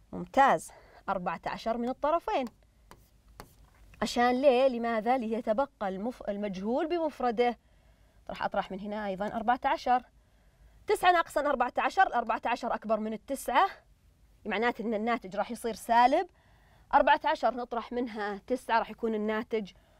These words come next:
خمسة، يساوي نون على ثلاثة. أريد نون فقط، نون مقسومة على ثلاثة. إذن أحسنتم، أضرب في ثلاثة للطرفين.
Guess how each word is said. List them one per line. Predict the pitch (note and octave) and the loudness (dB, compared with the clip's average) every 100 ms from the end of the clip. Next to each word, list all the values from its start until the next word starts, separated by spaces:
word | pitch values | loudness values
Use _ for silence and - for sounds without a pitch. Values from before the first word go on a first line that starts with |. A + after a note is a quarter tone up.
| - | -12
خمسة، | - D4+ C4+ - F3 - _ _ | 0 2 2 -2 -6 -6 _ _
يساوي | A3+ C4+ - A3+ F3+ F3+ | -4 -2 4 4 4 0
نون | G#3 G#3+ B3 F#4 F4+ - | -4 -2 0 2 0 -4
على | F3 G3 | -2 -2
ثلاثة. | A#3+ C4 D#4+ B3 F#3 F3 _ _ _ B3+ | 0 4 6 4 -4 -8 _ _ _ 0
أريد | D#4+ G4+ | 2 2
نون | D#4+ A4 G#4 | 2 2 4
فقط، | C#4+ C4+ G#3 D4 | 2 2 0 -2
نون | F#4+ | 0
مقسومة | F4 - - - G#4 A#4 G4+ D4 B3 | 0 -2 -8 0 6 8 6 4 2
على | A3+ A3+ | 2 0
ثلاثة. | A#3 A3 G3+ - | 0 0 -2 -2
إذن | - D4+ G4+ A4 - _ _ _ - | 0 6 6 4 -4 _ _ _ -18
أحسنتم، | - - C4+ D4 C#4 C4+ A#3 G3 - - _ - | -16 -2 2 2 2 2 2 0 -10 -20 _ 4
أضرب | B3 B3+ G#3 B3 E4+ A3 | 4 4 2 0 0 -2
في | - B3 D4+ A4 G#4+ _ _ _ _ _ _ _ _ _ | -8 0 2 2 0 _ _ _ _ _ _ _ _ _
ثلاثة | B3+ A#3 D#3 - G3 - - - | 4 6 4 -2 -14 -14 -18 -8
للطرفين. | A#3 C4 C#4 C#4+ A#3+ A#3 A#3+ B2 | -4 -2 -2 0 2 0 -2 -12